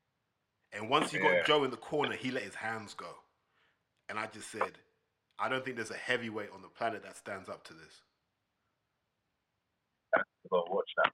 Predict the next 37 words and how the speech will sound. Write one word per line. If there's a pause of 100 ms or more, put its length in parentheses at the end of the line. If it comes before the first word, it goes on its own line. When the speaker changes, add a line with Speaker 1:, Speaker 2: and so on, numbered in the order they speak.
Speaker 2:
fight
then. (500)
Was
it
like
the
pressure
of,
um, (460)
Avanesian
on
Kelly? (1000)
Speaker 1:
Nah,
w-,
well, (240)
so
for
the,
for
eleven
rounds,
that's
what
happened.
In
that (100)
last
round, (100)
man, (1700)
Big
Joe
had
done
everything
right, (100)
and
then